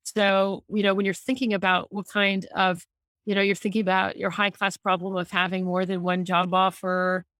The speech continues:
you know, a real important question to weigh really heavily is,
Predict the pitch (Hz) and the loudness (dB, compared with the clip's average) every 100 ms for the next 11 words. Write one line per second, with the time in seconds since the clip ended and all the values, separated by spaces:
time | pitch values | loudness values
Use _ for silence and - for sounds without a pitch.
0 | _ - 208 208 190 - 202 220 277 269 | _ -4 0 0 -2 -4 -4 0 2 4
1 | 254 226 226 190 214 - 214 - - 190 | 2 0 -2 -2 -4 0 0 0 -8 -8
2 | 175 190 190 190 185 185 - _ _ _ | -6 -2 2 2 2 0 -6 _ _ _
3 | 208 277 262 208 175 - _ - - 247 | -4 0 2 0 -2 -8 _ -20 -4 -2
4 | 240 190 151 185 - 214 208 190 | -2 -4 -4 -6 -2 0 0 -2